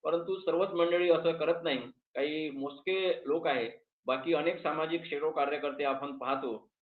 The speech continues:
महा-, देशाच्या विविध भागामध्ये जे खऱ्या अर्थानं छत्रपती शिवाजी महाराज, फुले शाहू आंबेडकर यांचा जो परिवर्तनवादी पुरोगामी विचार आहे, त्यांना घेऊन अहोरात्र काम करतात.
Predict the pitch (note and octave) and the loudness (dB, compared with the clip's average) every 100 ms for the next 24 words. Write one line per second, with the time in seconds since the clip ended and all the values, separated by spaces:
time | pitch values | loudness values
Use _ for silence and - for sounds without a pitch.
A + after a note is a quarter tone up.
0 | - A#2 B2 A#2 B2 C3 C3 C3+ C3 A#2+ | -8 -4 -2 -4 -6 -6 -4 -4 -4 -12
1 | A#2 B2 B2+ C3 C3 A#2+ A2 - _ _ | -8 -4 -2 -2 -2 -2 -4 -8 _ _
2 | _ B2+ C3+ C#3 C3+ - C3 C#3 C3+ C3+ | _ 0 2 2 0 -2 -2 0 0 -2
3 | C#3 C#3 C3 C3+ C3 C3+ C3 A#2+ B2 B2+ | -2 -4 -6 -6 -6 -6 -4 -2 -2 -2
4 | B2 B2 B2+ - B2 C3 B2+ B2 A#2+ A#2+ | -2 -2 -4 -6 -6 -4 -2 -2 -2 -2
5 | B2 - B2 B2 - _ _ _ A2 A#2 | -4 -4 -2 -2 -6 _ _ _ -12 -10
6 | B2 C3 C3+ B2 C3+ C#3+ C#3+ D3 C#3 C3+ | -6 -4 -2 0 2 2 0 -2 -2 -2
7 | C3+ B2+ C3 C3 C3+ A#2 - C3 B2 A#2+ | -4 -6 -4 -2 -2 -4 -2 -2 -2 -4
8 | G#2 - _ _ - B2+ C3+ D3 C#3 C3+ | -10 -16 _ _ -4 -2 -2 0 0 0
9 | B2+ B2+ D#3 - A#2 C3+ D#3+ E3 F3 D3 | -2 -4 -6 -6 -4 0 2 2 0 0
10 | C3+ C3+ A2 G2 | 0 0 -4 -8